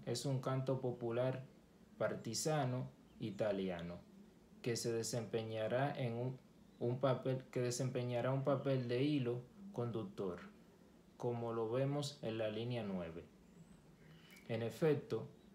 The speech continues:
en mi opinión, eso revela que esta canción marcará y reforzará los momentos más sublimes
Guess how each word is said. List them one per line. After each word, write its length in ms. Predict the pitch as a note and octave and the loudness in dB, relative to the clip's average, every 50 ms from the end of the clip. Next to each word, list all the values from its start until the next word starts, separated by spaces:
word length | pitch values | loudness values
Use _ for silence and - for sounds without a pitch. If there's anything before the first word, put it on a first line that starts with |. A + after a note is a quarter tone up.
| - - | -8 -6
en 140 | A2+ A2 | -4 -4
mi 120 | G#2+ A2+ B2 | -2 -2 -2
opinión, 580 | C3 C3 D3+ D3 C#3 B2+ A#2 A2 G2+ G2 F#2+ - - - - - - | -2 0 0 2 2 2 2 0 -2 -4 -6 -8 -14 -20 -20 -12 -6
eso 280 | A2+ A2 - - D3 C#3+ | -4 -4 0 0 0 2
revela 520 | D#3 D3+ C#3 C3 B2 A2+ A2 G#2 G2+ G2 | 2 2 4 4 2 2 2 0 -2 -2
que 120 | - A2 | -2 -2
esta 260 | G#2+ - - C#3+ C3 C3 | -2 0 0 0 0 2
canción 460 | C3+ B2 A2 - - A#2+ A2 G#2+ G#2+ | 0 -2 -2 -2 -2 -2 -2 -2 -2
marcará 680 | G2+ G2+ G2+ G2 - A2 G2+ F#2+ B2 C3+ C#3+ D#3 - - - - - - - - - - - - - - - | -2 -2 -2 -2 -2 -2 0 2 2 2 2 0 -2 -10 -18 -20 -20 -20 -18 -20 -20 -20 -20 -20 -20 -18 -4
y 320 | - B2 B2 A#2 A2 A#2+ - - B2+ | -2 0 0 0 -2 -4 -6 -6 -4
reforzará 840 | B2+ A#2 A#2 A2+ - A#2+ A2 A2 - - A#2 G#2+ A2 A#2+ B2 C3 | 0 0 0 0 0 -2 -2 -2 -2 0 0 0 2 2 2 4
los 240 | C3+ C3+ B2 A#2 - | 4 2 2 0 -2
momentos 680 | B2+ A#2+ A#2 A2+ B2 B2+ C3 C3 - C#3+ C3+ C3+ - - - - - - - - - | -2 -2 -2 -2 0 0 0 0 0 0 -2 -2 -4 -10 -18 -20 -20 -20 -18 -12 -8
más 480 | A#2 A2+ A#2 C3 C#3+ C#3 - - - - - - - - - - | -4 0 2 2 2 2 0 -6 -10 -16 -20 -20 -20 -20 -20 -14
sublimes 1040 | - - - - B2+ A#2 G#2+ A2 G#2+ G#2+ G#2 G2+ F#2+ F#2 F2+ F2+ - - - - | -12 -10 -6 -2 -2 -2 -2 -2 -4 -4 -4 -2 -2 -2 -2 -2 -4 -6 -8 -8